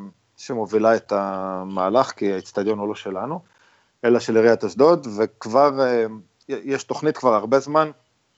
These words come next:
להקמת קריית ספורט, אה, לא רחוק מאיפה שהאצטדיון נמצא, לכיוון צפון, קצת לכיוון הנמל בעצם. אה, קריית ספורט ענקית, אה, בשטח של ארבע מאות ומשהו דונם, שיש שם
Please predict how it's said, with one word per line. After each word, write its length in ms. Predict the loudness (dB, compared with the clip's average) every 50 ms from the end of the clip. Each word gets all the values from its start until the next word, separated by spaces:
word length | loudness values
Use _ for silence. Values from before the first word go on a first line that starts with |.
| _ _ _ _ _ _ _ _ _ _ -12 -6
להקמת 520 | -2 0 0 0 0 -2 -4 -4 -4 -4 -4
קריית 260 | -4 0 0 0 -2
ספורט, 480 | -2 0 0 2 2 2 -4 _ _ -4
אה, 120 | -4 -4
לא 240 | -2 0 0 2 0
רחוק 300 | 0 -2 -4 -8 -8 -6
מאיפה 260 | -8 -8 -8 -10 -14
שהאצטדיון 380 | -14 -14 -14 -10 -12 -12 -12 -12
נמצא, 280 | -16 -16 -4 -2 -2
לכיוון 480 | -2 -2 -4 _ -10 -10 -10 -10 -10 -14 _
צפון, 440 | -10 -10 -10 -6 -2 -2 -2 -2 -4
קצת 220 | -8 _ -10 -8
לכיוון 380 | -8 -10 -10 -8 -8 -6 -6 -6
הנמל 540 | -6 -6 -6 -8 -8 -8 -4 -4 -2 -2 -2
בעצם. 360 | -2 -4 -4 -4 -6 -6 -6 -6 -10 _ _ _ -20 -20 -20 -20 -20 -20 _ _ _ _ _ _ _ _ _ 0
אה, 160 | 0 0 0 0
קריית 240 | 2 2 2 2 2
ספורט 300 | 2 2 2 2 2 -2
ענקית, 580 | -6 -6 -6 -8 -4 -2 -2 -2 -2 _ _
אה, 200 | -6 -4 -4 -6
בשטח 340 | -8 -10 -10 -10 -10 -10 -6
של 120 | 0 2 2
ארבע 180 | 4 4 4
מאות 180 | 2 2 0 -2
ומשהו 320 | -2 -2 -2 -2 -2 -4
דונם, 420 | 0 2 2 4 4 2 2 2 -2
שיש 240 | -4 -6 -6 -6 -4
שם 180 | -6 -8 -8